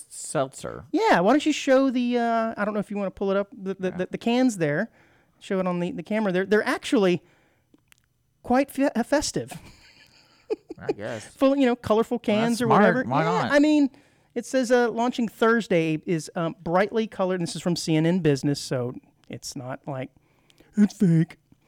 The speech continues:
Speaker 2: Uh, launching Thursday is a brightly colored can vodka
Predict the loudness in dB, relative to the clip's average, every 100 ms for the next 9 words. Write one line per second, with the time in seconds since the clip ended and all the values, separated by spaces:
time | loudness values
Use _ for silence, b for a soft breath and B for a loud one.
0 | b b b b 4 4 4 2 2 2
1 | 2 2 2 2 2 -2 0 0 2 -2
2 | -4 -2 -2 -4 -4 -2 -2 0 -2 0
3 | -2 -4